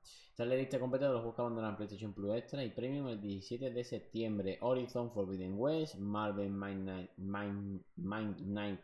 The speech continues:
Sun, Dragon Ball Xenoverse dos, Alien Isolation, Nier Replicant,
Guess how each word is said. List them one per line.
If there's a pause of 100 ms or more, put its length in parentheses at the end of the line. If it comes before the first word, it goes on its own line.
(120)
Sun, (500)
Dragon
Ball
Xenoverse
dos,
Alien
Isolation,
Nier
Replicant,